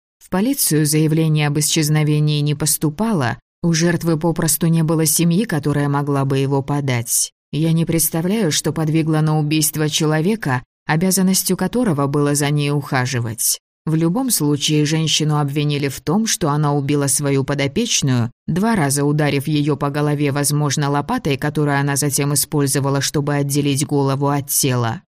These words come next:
Когда у неё это не получилось, она пошла на кухню и отыскала подходящий инструмент.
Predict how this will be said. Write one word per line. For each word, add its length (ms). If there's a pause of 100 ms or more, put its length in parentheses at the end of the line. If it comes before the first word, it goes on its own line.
(160)
Когда 360
у 80
неё 280
это 240
не 120
получилось, 680
она 200
пошла 380
на 140
кухню 560 (220)
и 60
отыскала 520
подходящий 720
инструмент. 960